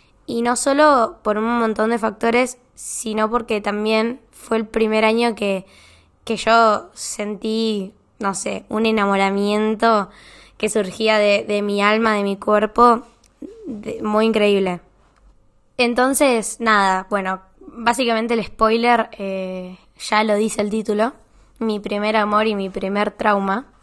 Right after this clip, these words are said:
Y bueno, em, vamos a comenzar con esta historia. Es, es un story time. Ah, <laughs> es un story time. Y, y es un story time que a mí me gusta contar. Sinceramente, lo veo como una etapa de superación. Ah,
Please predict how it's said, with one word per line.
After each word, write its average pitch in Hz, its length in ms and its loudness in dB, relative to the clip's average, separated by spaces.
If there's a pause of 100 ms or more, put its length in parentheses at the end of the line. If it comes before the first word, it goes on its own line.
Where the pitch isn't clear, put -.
(560)
Y 240 120 2
bueno, 190 400 0 (180)
em, 214 1080 -2
vamos 277 200 4
a 247 80 4
comenzar 226 380 2
con 254 140 0
esta 254 160 -6
historia. 262 480 2 (120)
Es, - 240 -10
es 214 180 -8
un 233 100 -2
story 214 400 -6
time. 202 300 -8 (120)
Ah, 185 220 -2 (320)
<laughs> - 320 -20
es 214 160 -6
un 220 80 -4
story 196 340 -8
time. 208 320 -6 (420)
Y, 233 840 -8
y 285 140 0
es 330 80 0
un 349 80 2
story 302 340 0
time 220 240 -2
que 220 120 -4
a - 20 -4
mí 277 80 -2
me 277 120 0
gusta 226 360 0
contar. 185 480 -6
Sinceramente, 233 960 0
lo 202 120 2
veo 220 160 2
como 208 160 -2
una 214 120 -2
etapa 202 260 -4
de 196 80 -2
superación. 180 720 -6
Ah, 180 200 -2